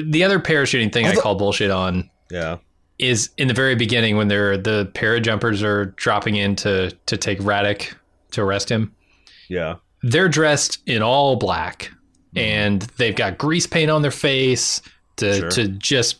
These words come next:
Speaker 1: make sure there's not a single reflection, no nothing when they're parachuting in. Their parachutes are straight white. W-, you couldn't get a black parachute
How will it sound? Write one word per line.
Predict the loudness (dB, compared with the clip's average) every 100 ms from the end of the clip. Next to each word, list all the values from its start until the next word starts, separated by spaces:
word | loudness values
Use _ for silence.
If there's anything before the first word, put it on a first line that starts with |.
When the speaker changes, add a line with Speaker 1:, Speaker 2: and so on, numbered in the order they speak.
| _
Speaker 1:
make | 0 0 2
sure | 2 4
there's | 4 2
not | 2 2
a | 0
single | 0 2 2
reflection, | 0 0 0 0 0 2
no | 2
nothing | 2 2 0 0 2
when | 2
they're | 0 -4 -6
parachuting | -2 0 0 0
in. | 2 0 -2 -6 -20 -20 -20 _ _ _ -6
Their | -2
parachutes | 0 2 2 2 0
are | -2
straight | -2 0 2 2 0
white. | -2 2 2 0 -8 -20 -20 _ _ _ -20 -20 -20 _ -6
W-, | -6 0
you | 0 2
couldn't | 0 2
get | 2 2
a |
black | 2 2 0 0
parachute | 2 2 2 4 2 0